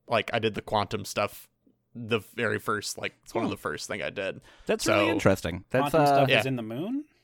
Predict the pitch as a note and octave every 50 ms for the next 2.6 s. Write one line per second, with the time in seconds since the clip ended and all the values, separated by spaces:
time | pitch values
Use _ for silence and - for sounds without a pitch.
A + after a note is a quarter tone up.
0 | _ _ _ _ _ _ _ _ _ _ _ _ _ _ _ B2+ A#2 G#2+ G2+ -
1 | F#2+ - A3+ A#3 A#3 F3 D3+ C#3 C#3 D3 D3 B2+ A2+ - - - C3+ B2+ C3 C3+
2 | C3+ - - - B2+ A2+ G2 F#2+ G2 G2+ G2+